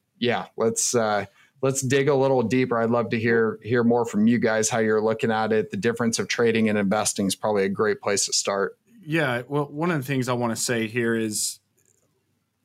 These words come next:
Speaker 2: taking that step back and, and the word fomo, right? We all, we all kinda laugh at it, but the re-, the reality is the u-, the reason we use that is 'cause it's a real thing. And,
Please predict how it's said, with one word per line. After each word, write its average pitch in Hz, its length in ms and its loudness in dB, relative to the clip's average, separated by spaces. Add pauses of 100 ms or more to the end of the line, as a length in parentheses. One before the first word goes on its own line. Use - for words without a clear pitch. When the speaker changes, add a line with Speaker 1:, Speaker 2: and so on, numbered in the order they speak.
(120)
Speaker 2:
taking 175 340 0
that 120 160 -2
step 127 280 -2
back 123 340 -2
and, 113 380 0
and 110 480 -2
the 131 200 -4
word 120 240 0
fomo, 107 500 -2
right? 113 240 -2
We 120 120 0
all, 117 280 -2 (100)
we 127 180 -2
all 120 120 0
kinda 113 240 -4
laugh 107 340 -4
at 117 220 -2
it, 127 240 -4
but 127 340 -2 (360)
the 139 80 -2
re-, 147 240 2
the 143 160 0
reality 143 440 2
is 127 120 0
the 131 100 0
u-, 151 380 2
the 127 300 0
reason 139 520 2
we 131 80 2
use 143 360 2
that 135 200 2
is 120 160 0
'cause 135 180 0
it's 123 140 0
a 135 80 2
real 127 300 2
thing. 131 420 0
And, 113 240 0